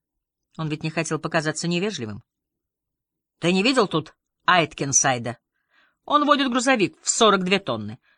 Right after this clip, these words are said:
а на спине у него вытатуирована восточная плесунья. Обзавелся ей в Египте. Служил на заморской базе наш Айткинсайд,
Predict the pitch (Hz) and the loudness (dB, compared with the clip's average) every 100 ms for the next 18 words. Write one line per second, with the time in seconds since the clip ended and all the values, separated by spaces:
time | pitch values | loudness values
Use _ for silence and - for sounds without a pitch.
0 | _ _ _ _ 185 208 208 226 214 202 | _ _ _ _ 0 2 2 2 4 2
1 | 190 185 180 - 170 165 196 190 - 214 | 2 2 2 2 -2 2 2 2 -2 0
2 | 214 220 233 240 - - - 147 180 - | 0 0 -2 -4 -12 -20 -8 2 2 2
3 | 185 175 196 190 226 - 156 143 139 131 | 0 2 0 0 0 0 -2 -2 -2 -4
4 | _ _ _ _ _ _ - 147 156 160 | _ _ _ _ _ _ -4 0 2 2
5 | 160 190 196 208 190 240 160 139 - 139 | 0 0 0 0 0 -4 -4 -4 -6 -8
6 | - _ _ _ _ _ _ _ - 214 | -12 _ _ _ _ _ _ _ 2 4
7 | 190 180 254 262 175 170 170 170 - - | 6 6 4 2 0 2 4 2 0 -2
8 | 156 - _ 135 165 156 165 175 185 - | -2 -4 _ 0 4 4 2 2 2 0
9 | - _ _ - 175 170 165 - 175 165 | -8 _ _ 2 4 4 0 -4 -2 -2
10 | - 165 160 | 0 0 0